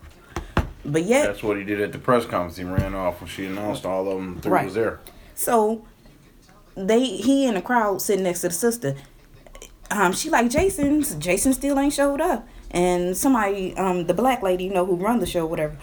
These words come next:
Speaker 1: she's like, "Pan the crowd for Jason, see if he in the crowd." Yet Jason, I mean, I don't know what, I forgot his
Speaker 2: The
Speaker 1: real name.
Speaker 2: brother. The, the, the,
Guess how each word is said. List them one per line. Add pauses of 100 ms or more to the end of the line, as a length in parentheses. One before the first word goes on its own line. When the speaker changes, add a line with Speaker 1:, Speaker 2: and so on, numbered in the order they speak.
(120)
Speaker 1:
she's
like,
"Pan
the
crowd
for
Jason,
see
if
he
in
the
crowd." (360)
Yet
Jason, (540)
I
mean,
I
don't
know
what,
I
forgot
his
Speaker 2:
The
Speaker 1:
real
name.
Speaker 2:
brother. (880)
The,
the,
the,